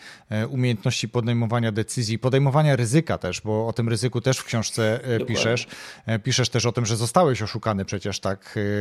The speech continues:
Speaker 1: gość, który
Speaker 2: Mhm.
Speaker 1: mógł zarobić z tobą, em, większe pieniądze, e, produkując kolejne kampery dla ciebie, nie kampery, tylko food trucki,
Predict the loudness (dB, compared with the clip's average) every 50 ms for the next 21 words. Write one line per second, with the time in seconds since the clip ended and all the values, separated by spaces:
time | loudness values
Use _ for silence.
0 | -2 -2 -2 -4 -4 -8 -10 -12 -12 -10 -10 -6 -2 2 2 2 2 0 -2 -2
1 | 0 2 2 2 2 2 2 2 2 2 2 2 2 2 2 2 2 0 -2 -4
2 | -4 -2 -2 0 2 2 2 2 0 -2 -6 -10 -18 -18 -20 -20 -10 -6 -4 -2
3 | 0 0 0 0 0 0 -2 -4 -4 -2 0 0 2 2 2 0 2 2 2 2
4 | 4 2 2 4 4 4 6 6 4 2 2 0 -2 -2 -2 -4 -6 -10 -10 -4
5 | -2 -2 0 0 0 2 2 2 2 2 2 4 4 6 6 4 2 2 0 0
6 | 0 0 0 0 0 0 0 -2 -2 -2 -2 -2 -2 -2 0 0 0 2 2 2
7 | 0 0 -2 -2 0 0 0 0 0 -4 -6 -2 0 2 2 2 0 0 -2 -2